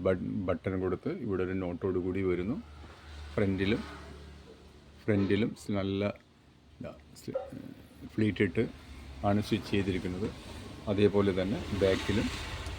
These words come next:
ഫ്ലീറ്റ് ഇട്ടാണ് സ്റ്റിച്ച് ചെയ്തിരിക്കുന്നത്. വെയർ ചെയ്യുന്നതിനും നല്ല സ്യൂട്ടബിൾ ആയിട്ടുള്ള നൈറ്റിയാണ്. ഏറ്റവും കൂടുതൽ നമ്മുടെ കടയിൽ സെയിൽ ചെയ്യുന്ന ഒരു മോഡലാണിത്. അതേപോലെ ഈ ഒരു ഐറ്റമാണ്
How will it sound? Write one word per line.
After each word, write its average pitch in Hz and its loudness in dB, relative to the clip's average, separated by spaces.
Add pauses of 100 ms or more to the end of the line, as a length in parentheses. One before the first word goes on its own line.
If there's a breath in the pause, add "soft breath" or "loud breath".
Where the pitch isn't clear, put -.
(1400)
ഫ്ലീറ്റ് 104 6
ഇട്ടാണ് 98 8 (100)
സ്റ്റിച്ച് 98 2
ചെയ്തിരിക്കുന്നത്. 82 2 (1200)
വെയർ 104 10
ചെയ്യുന്നതിനും 101 8 (1200)
നല്ല 107 6 (100)
സ്യൂട്ടബിൾ 101 6
ആയിട്ടുള്ള 95 2 (460)
നൈറ്റിയാണ്. 98 -2 (180)
ഏറ്റവും 160 6
കൂടുതൽ 127 8 (120)
നമ്മുടെ 110 4 (100)
കടയിൽ 110 4 (140)
സെയിൽ 104 2
ചെയ്യുന്ന 107 4
ഒരു 123 0 (100)
മോഡലാണിത്. 85 -4 (640 loud breath)
അതേപോലെ 104 4 (200)
ഈ 127 8 (140)
ഒരു 143 8 (100)
ഐറ്റമാണ് 107 4